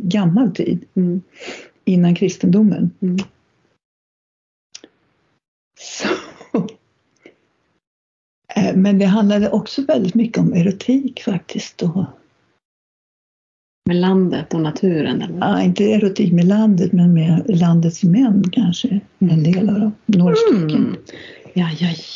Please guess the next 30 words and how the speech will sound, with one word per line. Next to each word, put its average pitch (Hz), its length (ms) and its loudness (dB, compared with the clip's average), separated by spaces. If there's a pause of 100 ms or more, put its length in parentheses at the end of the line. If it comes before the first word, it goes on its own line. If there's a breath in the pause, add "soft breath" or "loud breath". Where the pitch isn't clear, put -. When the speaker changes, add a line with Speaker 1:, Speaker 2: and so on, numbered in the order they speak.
(240)
Speaker 2:
ja. 160 240 -2
Okej. - 500 -4 (160)
Eller 165 200 0
nu. 180 600 0
Nu, 220 240 2
nu 220 180 0
får 262 140 2
du 220 60 0 (280)
höja 196 300 -2
volymen 208 400 -2
här. 165 280 -4 (680 loud breath)
All 214 140 -2
right. 226 320 -2
Så - 120 -4
att - 200 -8
du 233 500 -2
träffade 180 480 -4
lite 170 580 -2
dudes - 640 -4 (1400)
på 190 80 -4
Grönland. 220 500 -2
Speaker 1:
Dudes, - 280 -6
vad 185 100 2
är 185 60 4
det? 208 240 0 (140)
Speaker 2:
Killar. 175 340 -4 (360)
Speaker 1:
Killar? 208 540 0
Speaker 2:
Mm. 214 360 0 (420)
Speaker 1:
Ja. 190 180 -2
Speaker 2:
Män. 185 600 -2